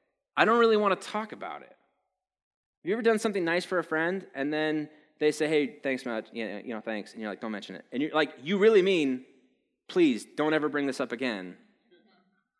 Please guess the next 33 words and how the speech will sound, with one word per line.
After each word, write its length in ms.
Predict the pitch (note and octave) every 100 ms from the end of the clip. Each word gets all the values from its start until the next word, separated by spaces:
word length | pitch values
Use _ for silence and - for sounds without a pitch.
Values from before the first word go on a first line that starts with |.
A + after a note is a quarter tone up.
| _ _ _ _ -
Because 360 | D#3 G3 F3+ -
I 200 | D#3 E3+
don't 260 | F3 G3 F#3
want 160 | F3 D#3+
you 60 |
to 80 | C#3+
feel 320 | - E3 D#3+
like, 500 | D#3 C#3+ A#2+ - - _ _ _ _ _ _ -
"I 120 | C#3
did 160 | C#3+ C#3+
this 140 | C3
out 120 | C#3 A#2
of 60 |
obligation," 840 | A2 G2+ G2+ F3 - - D#3+ D#3 D3+ _ _ _ _ _ _ _ _ _ _
or, 140 | B2 A2+
"Quid 340 | - - C#3
pro 140 | A#2+
quo. 340 | - D3 C#3+ C#3
I 140 | C3+
do 240 | C3 B2+ B2+
this 560 | C3 D3+ D3 - - -
for 80 | B2
you, 240 | C#3 D3+
you 220 | C#3+ B2+
do 120 | B2 A#2+
this 160 | A#2
for 100 | -
me 160 | G#2+ G#2+
later." 540 | C3 D3+ D3+ D3 C#3 - _ _ -
There's 180 | D3
none 140 | E3 G3+
of 100 | E3+
that 320 | D3+ -